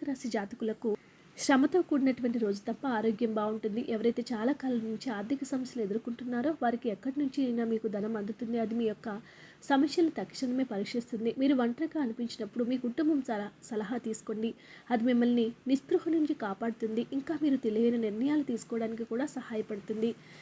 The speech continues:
మీ స్వీట్ హార్ట్‌ని కలవటం వల్ల రొమాన్స్ ఇవాళ మీ మనసుకు మబ్బు పట్టినట్లు చేస్తుంది. ఆఫీస్లో ఈరోజు మీదే కానుంది. మీ అభిప్రాయాన్ని కోరినప్పుడు మొహమాటం సిగ్గుపడకుండా తెలియచేయండి. ఏమంటే మీరు మంచి ప్రశంసలు పొందుతారు. పెళ్ళంటే కేవలం ఈరోజు ప్రేమను మీరు తెలుసుకుంటారు.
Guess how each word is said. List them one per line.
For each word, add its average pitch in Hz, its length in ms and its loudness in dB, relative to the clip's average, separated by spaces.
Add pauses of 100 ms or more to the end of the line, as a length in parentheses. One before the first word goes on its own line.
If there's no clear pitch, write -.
(160)
మీ 302 100 8
స్వీట్ 320 320 4
హార్ట్‌ని 330 320 2
కలవటం 220 360 -2
వల్ల 226 240 2
రొమాన్స్ 233 420 0
ఇవాళ 226 200 2
మీ 226 120 0
మనసుకు 208 360 -6
మబ్బు 214 180 0
పట్టినట్లు 262 640 -2
చేస్తుంది. 220 420 -2 (140)
ఆఫీస్లో 269 440 -2
ఈరోజు 233 280 2
మీదే 220 240 0
కానుంది. 214 540 -4 (380)
మీ 285 100 8
అభిప్రాయాన్ని 311 560 6
కోరినప్పుడు 226 560 -2
మొహమాటం 254 460 -4
సిగ్గుపడకుండా 226 720 -2
తెలియచేయండి. 220 720 0
ఏమంటే 240 380 0
మీరు 233 200 2
మంచి 214 260 -6
ప్రశంసలు 269 480 -4
పొందుతారు. 220 500 -4 (100)
పెళ్ళంటే 285 380 4
కేవలం 226 420 0
ఈరోజు 220 280 -2
ప్రేమను 220 300 -2
మీరు 233 180 0
తెలుసుకుంటారు. 214 720 -4